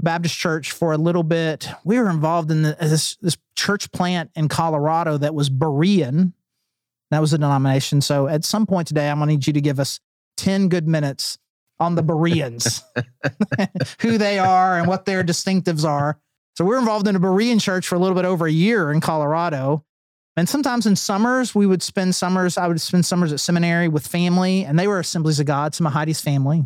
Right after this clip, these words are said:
So I spent some, a decent amount of time in Assemblies of God churches over the years. But I would say my, most of my adult life, well, all of my ch-,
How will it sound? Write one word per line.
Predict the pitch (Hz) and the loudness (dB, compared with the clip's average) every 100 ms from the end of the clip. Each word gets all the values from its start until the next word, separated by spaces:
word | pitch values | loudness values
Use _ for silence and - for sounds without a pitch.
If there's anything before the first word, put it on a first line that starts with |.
| 135 | -2
So | - 139 | -2 0
I | |
spent | 147 180 160 | -2 -4 -2
some, | 170 160 - _ _ - | 0 0 0 _ _ -4
a | |
decent | 151 196 240 240 | 0 0 0 0
amount | 196 180 170 | -2 -2 -4
of | 160 | -2
time | 170 170 175 175 - _ _ _ _ - | -2 0 0 -2 -6 _ _ _ _ -4
in | 170 | -2
Assemblies | 175 202 185 165 | 0 0 0 2
of | 165 | 0
God | 196 | -2
churches | - 156 - 180 - - - _ _ _ _ | -2 -4 -2 -4 -4 -8 -14 _ _ _ _
over | - 156 | -4 0
the | 156 | 2
years. | 147 139 180 | 2 2 0
But | - 220 | -2 -2
I | |
would | 269 254 | -2 -2
say | - 180 175 165 | -2 -2 0 0
my, | 165 165 | 0 0
most | 160 190 - | 0 0 0
of | 160 | 0
my | 151 | 0
adult | 139 175 170 | 0 0 -2
life, | 165 147 156 | -2 -2 -2
well, | 190 - | -4 -4
all | - 208 262 | -2 0 2
of | 247 | 2
my | 208 196 | 2 0
ch-, | - | -6